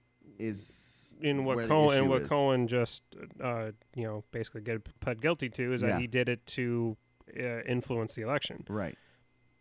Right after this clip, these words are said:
Speaker 1: But,
Speaker 2: Yeah.
Speaker 1: but what I think you're right in what you're saying is that it, what it became was, ooh, what happened between them on these nights that they met.
Speaker 2: Yes.
Speaker 1: And she did this exclusive interview.
Speaker 2: And trying to
Speaker 1: It's
Speaker 2: make these, like, normative arguments, like,
Speaker 1: Yeah.
Speaker 2: he's
Speaker 1: Who
Speaker 2: not
Speaker 1: cares
Speaker 2: this, yeah.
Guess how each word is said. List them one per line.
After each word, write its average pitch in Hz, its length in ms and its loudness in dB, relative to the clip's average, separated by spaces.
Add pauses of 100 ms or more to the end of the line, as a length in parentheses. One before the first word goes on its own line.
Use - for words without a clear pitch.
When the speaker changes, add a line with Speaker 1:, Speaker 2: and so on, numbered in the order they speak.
(420)
Speaker 1:
But, 156 140 4
Speaker 2:
Yeah. 110 80 -2 (160)
Speaker 1:
but 147 180 0
what 143 160 0
I 139 160 2
think 131 240 -4
you're 131 180 4
right 147 260 2
in 131 160 0
what 127 120 0
you're 110 100 -4
saying 117 340 -6
is 104 140 -6
that 104 220 -4
it, 107 60 -2
what 113 180 2
it 101 80 -6
became 117 480 -4
was, 90 380 -2
ooh, 113 200 6
what 85 220 -2
happened 95 340 -8
between 73 380 -6
them 62 280 -6 (640)
on 95 180 0
these 80 180 -2
nights 85 240 -6
that 67 100 -10
they 67 120 -8
met. 71 340 -6
Speaker 2:
Yes. 127 280 0
Speaker 1:
And 95 80 -6
she 101 140 -6
did 80 160 -10
this 82 160 -12
exclusive - 500 -14
interview. 80 320 -6
Speaker 2:
And 131 80 2
trying 143 200 4
to 135 60 4
Speaker 1:
It's 127 60 2
Speaker 2:
make 123 140 0
these, 120 220 0
like, 117 160 0
normative 110 400 -2
arguments, 104 480 -6
like, 107 100 -4
Speaker 1:
Yeah. - 220 -4
Speaker 2:
he's 107 80 -2
Speaker 1:
Who - 80 -2
Speaker 2:
not 107 180 -2
Speaker 1:
cares 151 320 0
Speaker 2:
this, 113 120 -2
yeah. 104 40 -8